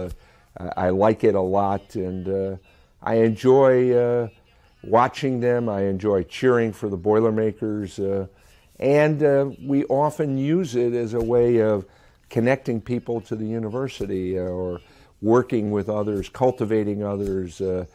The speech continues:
showing interest in others. As I said, last night we were with a group of students from Hillenbrand at the women's basketball game. We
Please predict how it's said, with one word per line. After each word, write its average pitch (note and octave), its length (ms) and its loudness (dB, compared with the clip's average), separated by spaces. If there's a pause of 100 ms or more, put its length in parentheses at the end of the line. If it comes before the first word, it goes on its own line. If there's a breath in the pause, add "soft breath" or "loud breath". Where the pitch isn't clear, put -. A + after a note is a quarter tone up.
(300 soft breath)
showing A#2 420 2
interest A2 440 -4
in G2 120 -6
others. G2 320 -6
As F#2 140 -8
I F#2 40 -8
said, F#2+ 240 -4
last G2+ 300 -4
night A2 200 -2
we F#2 80 -8
were F#2+ 140 0
with F#2 160 -4
a F2+ 40 -10
group G2+ 260 -6
of F2+ 100 -18
students A2 360 -4
from F#2 260 -8 (440 soft breath)
Hillenbrand A2+ 680 4
at - 80 -8
the F#2+ 60 -8
women's F#2+ 320 -6
basketball B2+ 640 0
game. G#2+ 340 -4
We F#2+ 240 -2